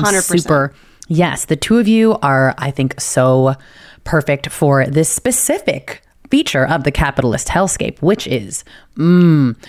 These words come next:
Speaker 2: credit. Good
Speaker 1: Ooh.
Speaker 2: Lord. One of the,
Speaker 1: Credit.
Speaker 2: like, just one of the things we
Speaker 1: Yes.
Speaker 2: just love to chew on and spit out in the personal finance world. Um, let's start at the beginning, very, very beginning, 'cause this is definitely who the podcast is for.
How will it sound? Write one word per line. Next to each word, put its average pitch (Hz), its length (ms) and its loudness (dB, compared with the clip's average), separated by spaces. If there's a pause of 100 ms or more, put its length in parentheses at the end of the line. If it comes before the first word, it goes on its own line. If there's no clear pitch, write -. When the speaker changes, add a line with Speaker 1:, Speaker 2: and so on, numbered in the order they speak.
(140)
Speaker 2:
credit. 123 840 -2 (180)
Good 160 500 2
Speaker 1:
Ooh. - 60 -4
Speaker 2:
Lord. 127 960 2
One 156 160 2
of 165 60 2
the, 202 60 0
Speaker 1:
Credit. 196 380 2
Speaker 2:
like, 151 180 -2
just - 200 -8
one 214 120 4
of 220 80 0
the 208 80 2
things 175 200 0
we 165 60 0
Speaker 1:
Yes. 156 60 -8
Speaker 2:
just - 160 -10 (300)
love 170 300 0
to 180 80 -2
chew 160 320 0
on 139 180 4
and 131 140 2
spit - 260 -2
out 123 240 0
in 127 100 0
the 127 60 2
personal 127 340 -2
finance 120 460 -2
world. 135 260 0 (420)
Um, 147 440 2
let's 226 240 -2
start 269 220 2
at 247 60 -2
the - 80 -4
beginning, 139 600 -2
very, 165 240 0
very 143 160 0
beginning, 131 320 -2
'cause 127 120 2
this 139 180 0
is 139 80 -2
definitely 135 340 0
who 127 240 2
the 123 320 -4
podcast 127 420 -6
is 131 120 -10
for. 156 300 0